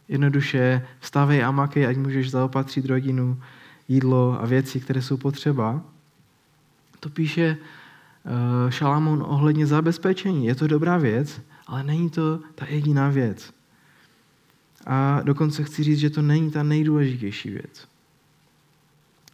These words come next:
Další verš je napsáno, přísloví dvacet osm devatenáct: „Kdo obdělává svou půdu, nasytí se pokrmem, ale ten, kdo se žene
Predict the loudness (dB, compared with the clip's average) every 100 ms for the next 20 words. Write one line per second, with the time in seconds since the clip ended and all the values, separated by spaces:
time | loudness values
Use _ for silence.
0 | -20 -20 -16 -4 -2 0 2 4 4 4
1 | 2 0 0 2 0 -2 -18 -20 -20 _
2 | -20 -10 -8 -2 0 0 0 -2 -2 -4
3 | -2 0 2 0 0 -2 -2 0 0 -2
4 | -6 0 2 2 2 -2 -2 -2 0 2
5 | 2 4 2 -2 -14 -20 -8 -4 -2 -2
6 | -2 0 0 0 -2 0 0 -2 -2 -2
7 | 2 2 2 0 0 0 2 2 2 2